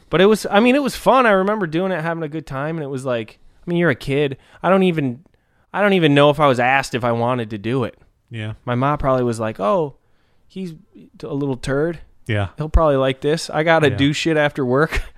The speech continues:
Speaker 1: <laughs> I'll just have him go right over there or something."
Speaker 2: That's pretty much all, like, the only reason I did sports. I was like, "Oh,
Speaker 1: Oh,
Speaker 2: I,
Speaker 1: yeah.
Speaker 2: I, I work till fi-, I'm working nights. Fucking gotta get you out of the house so you're just not
Speaker 1: Yeah.
Speaker 2: sitting around being a dipshit."
Speaker 1: <laughs> Yeah.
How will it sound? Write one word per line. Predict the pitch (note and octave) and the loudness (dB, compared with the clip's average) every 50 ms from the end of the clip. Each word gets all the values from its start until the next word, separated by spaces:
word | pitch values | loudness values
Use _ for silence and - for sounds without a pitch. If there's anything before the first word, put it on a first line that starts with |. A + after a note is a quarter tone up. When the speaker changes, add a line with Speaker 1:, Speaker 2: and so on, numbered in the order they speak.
| _ _ | _ _
Speaker 1:
<laughs> | _ - - - | _ -20 -20 -8
I'll | - C3 | -4 -2
just | C#3 D3 C#3 | 0 0 2
have | - C#3 D3 D3 C#3+ | 4 4 4 2 2
him | C3 | 2
go | B2 B2+ C3+ | 4 4 4
right | C#3 C#3 C3+ C#3 | 6 4 4 2
over | C#3 C#3 C3+ C#3 | 2 0 -2 -2
there | B2+ B2+ C3+ D3+ D#3+ | 0 0 0 0 -2
or | D#3+ C#3+ | -2 -4
something." | - F3 E3 D#3 E3+ F3 F3 - _ - | -6 -8 -8 -8 -10 -12 -12 -16 _ -12
Speaker 2:
That's | A#2 G#2 - - - - | -12 -12 -12 -12 -16 -18
pretty | - _ - - D3 C#3 | -14 _ -2 0 0 2
much | C3+ C3 A#2+ - | 0 0 0 -2
all, | D3+ B2+ A#2 A#2+ A#2 A#2 A#2 B2 C#3 E3 D3 | -2 0 0 2 2 0 0 -2 -6 -8 -8
like, | B2 A#2 A2 G#2+ - _ - - | -8 -6 -6 -8 -8 _ -2 0
the | - A2+ G#2 | 0 0 0
only | G#2+ G#2+ G#2 | 0 0 -2
reason | G2+ G2+ G2+ G2 G2+ G2+ G2+ | -2 -2 -4 -4 -4 -6 -6
I | G2+ | -6
did | G2 G2 G2 F#2 - | -8 -10 -10 -12 -12
sports. | - - - G#2+ G2+ G2 - - | -14 -14 -12 -12 -14 -14 -14 -16
I | G#2+ | -16
was | F#2+ F2+ | -16 -16
like, | G2 F#2+ G2 G2+ C3+ | -14 -14 -10 -4 0
"Oh, | C#3 C3 B2 | 2 2 4
Speaker 1:
Oh, | A#2 | 4
Speaker 2:
I, | A2+ - | 4 4
Speaker 1:
yeah. | A#2 A2+ A2 G#2+ - - - - | 4 2 2 0 -4 -10 -16 -16
Speaker 2:
I, | - C3+ A2+ A#2+ C3+ | -14 -12 -8 -6 -2
I | D#3+ C#3+ C#3 | 0 2 4
work | D3+ D#3+ F3 F3+ - | 4 4 4 2 0
till | - D3 C3+ A#2+ | -4 -4 -4 -4
fi-, | A2 - D#3+ D#3 D3+ C#3+ B2+ | -2 -2 -2 -2 -2 -2 -4
I'm | B2 B2 | -4 -2
working | C3+ A#2+ - - D3+ B2+ C3 | 0 0 0 0 0 0 0
nights. | C#3 C#3+ D3 C3+ - - - - - _ _ _ _ _ _ _ _ | 2 2 0 -2 -4 -10 -16 -20 -20 _ _ _ _ _ _ _ _
Fucking | - - - B2 - - A#2 A#2 | -10 -6 -6 -4 -4 -4 -4 -2
gotta | A2+ B2+ B2 A#2+ | 0 0 0 0
get | G#2 B2 B2 - - | 0 -2 -2 -2 -2
you | C3 | -2
out | B2+ B2+ | -2 -2
of | B2 | -2
the | A#2+ A#2+ | -4 -4
house | A#2 B2 C3+ A#2+ - | -2 -2 -4 -6 -6
so | - | -10
you're | A#2 G#2+ | -12 -10
just | G#2+ A2+ G#2 A2+ | -10 -10 -10 -8
not | A#2 A2 G#2 _ _ _ _ | -10 -10 -12 _ _ _ _
Speaker 1:
Yeah. | B2+ A#2+ A2+ G#2 G2 | -4 -2 -2 -2 -2
Speaker 2:
sitting | - C#3 C3 A#2 | -2 -2 -2 -2
around | A2+ B2 B2 B2 A#2 | -2 0 0 0 0
being | A2 A#2+ A#2 A2 | -2 -2 -4 -4
a | G#2+ | -8
dipshit." | G2 G2 - B2 A#2+ - - - A#2 G#2 A#2+ - | -8 -6 -6 -6 -6 -6 -8 -8 -8 -6 -4 -4
Speaker 1:
<laughs> | C3 - - - F3+ - - C4+ C4 - | -4 -4 -2 -2 -2 0 0 -2 -2 -2
Yeah. | C4+ A3 - - - D3+ - | -2 -4 -2 -2 -2 -2 -2